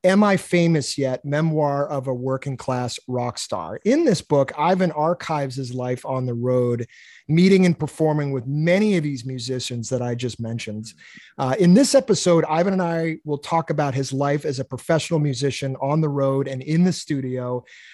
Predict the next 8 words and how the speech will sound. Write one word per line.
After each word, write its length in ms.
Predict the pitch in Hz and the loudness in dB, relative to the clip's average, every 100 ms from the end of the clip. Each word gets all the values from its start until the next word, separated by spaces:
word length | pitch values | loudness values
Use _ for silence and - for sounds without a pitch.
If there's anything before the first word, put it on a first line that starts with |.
| _ | _
as 180 | 143 135 | -4 -4
portrayed 560 | - 156 147 190 185 190 | -2 -4 0 4 4 6
in 80 | |
his 140 | 190 127 | 4 4
book. 420 | 185 196 - - _ _ _ _ _ _ | 4 4 0 -16 _ _ _ _ _ _
So 140 | - | 0
with 220 | 170 190 208 | 4 4 6
a, 240 | 185 | 4